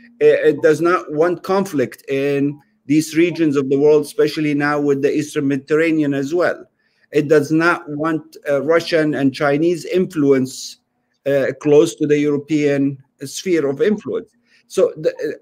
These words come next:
all of the U S interests have nothing to do with what goes on inside Libya. I mean, as far as U S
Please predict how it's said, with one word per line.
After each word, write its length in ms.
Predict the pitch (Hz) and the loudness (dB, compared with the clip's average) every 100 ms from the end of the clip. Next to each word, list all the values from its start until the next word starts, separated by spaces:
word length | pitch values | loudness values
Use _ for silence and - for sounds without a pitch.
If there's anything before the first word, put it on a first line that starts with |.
| - | -2
all 280 | 208 269 277 | 2 6 6
of 180 | 214 | 4
the 100 | 180 170 | 2 2
U 180 | 165 | 2
S 220 | 143 165 - | 0 -4 -4
interests 680 | 208 226 98 76 - - - - | -2 -2 -4 -10 -12 -20 -20 -12
have 160 | 185 202 | -8 -2
nothing 380 | 233 254 262 190 | 0 2 0 0
to 120 | 196 | -2
do 140 | 233 | 0
with 140 | 233 185 | -2 0
what 240 | 196 185 | 0 0
goes 240 | 190 180 | 0 0
on 160 | 196 190 | 0 0
inside 340 | 175 185 170 | -2 0 0
Libya. 320 | 190 226 139 - _ _ _ _ _ - | 0 0 -2 -10 _ _ _ _ _ -8
I 40 | |
mean, 160 | 131 156 | -4 -2
as 160 | 151 - | -4 -2
far 240 | 196 226 | 0 4
as 180 | 202 156 | 2 0
U 220 | 180 185 | 0 2
S 340 | 151 156 - | 2 -2 -10